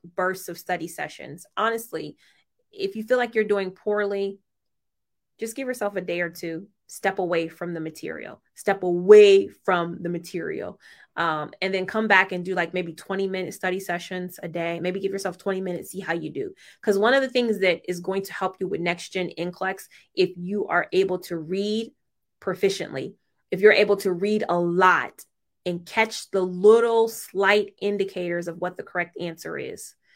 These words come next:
So see if that helps. Yes, we do have a class tonight at eight P M Eastern time. All right. Um, workbook, sorry, my V two is almost expired. Okay. Um,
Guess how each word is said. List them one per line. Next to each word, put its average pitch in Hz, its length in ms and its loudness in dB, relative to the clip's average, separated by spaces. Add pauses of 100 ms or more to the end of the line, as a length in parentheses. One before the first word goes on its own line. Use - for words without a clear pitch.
(140)
So - 140 -12
see 269 160 -2
if 311 80 -4
that 180 140 2
helps. - 480 -10 (1300)
Yes, 208 220 6
we 220 120 0
do 208 120 -2
have 196 220 4
a 190 40 -4
class 220 520 6
tonight 202 340 2
at - 160 -4
eight - 240 -2
P 196 180 -2
M 180 240 -4
Eastern 190 440 -8
time. 170 800 -2 (680)
All 180 100 -2
right. 180 340 -6
Um, 185 500 -2 (1040)
workbook, 208 360 -16
sorry, 196 240 -14
my 202 160 -14
V 208 180 -16
two 220 300 -12
is 226 120 -16 (160)
almost 220 320 -14 (280)
expired. 226 600 -18 (220)
Okay. 220 360 -14 (880)
Um, 196 600 -2